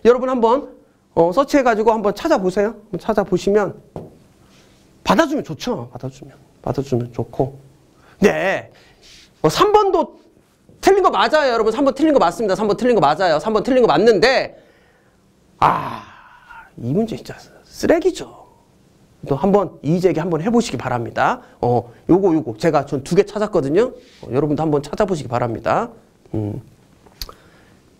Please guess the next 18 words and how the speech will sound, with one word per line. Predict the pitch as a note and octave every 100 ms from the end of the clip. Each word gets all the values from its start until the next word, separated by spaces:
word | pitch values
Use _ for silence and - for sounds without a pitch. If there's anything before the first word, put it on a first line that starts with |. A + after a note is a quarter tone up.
| _
근데 | - B2+ A#2
이거 | F3+ - - _ _ _ _
정확하게 | - F#3+ C#4 D#4
내야지. | B3 D#3+ C3 A#2
그러니까 | A2 A2
정확하게. | - B2 - G#2+ - - -
만약에 | - F#3+ F#3 D3+ - _ -
여기 | G3
딱 | G#3 D#3
경상도까지 | - G3+ A#3+ D4 C#4+ C#4 B3+ G3
내버리면 | F3 G#3 G3 D#3+ C3
이거는 | D3 C3+ A#2
뭐 | A2 A2 - _ - _ - - - - _ _ - _ -
짤 | F#3+
없죠. | A#2 - - -
경상도까지 | - - - D#3+ E3+ D#3 B2
내면 | A#2 A#2
왜 | C3+